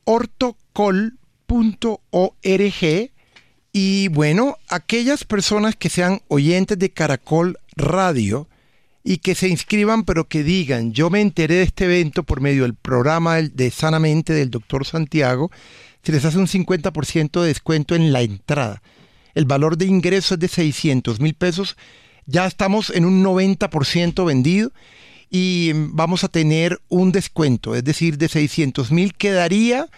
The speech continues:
en trescientos mil pesos a aquellas personas que nos llamen y digan, "Me enteré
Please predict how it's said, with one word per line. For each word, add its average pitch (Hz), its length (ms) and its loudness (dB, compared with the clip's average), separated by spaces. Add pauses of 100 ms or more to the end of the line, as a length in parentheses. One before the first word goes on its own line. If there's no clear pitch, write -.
(340)
en 165 200 2
trescientos 160 720 -2
mil 180 180 0
pesos 190 460 -4 (260)
a 175 160 -2
aquellas 214 420 -2
personas 196 420 -2
que 180 140 -4
nos 156 140 0
llamen 170 360 0
y 156 60 0
digan, 175 420 0 (260)
"Me 156 100 0
enteré 190 520 2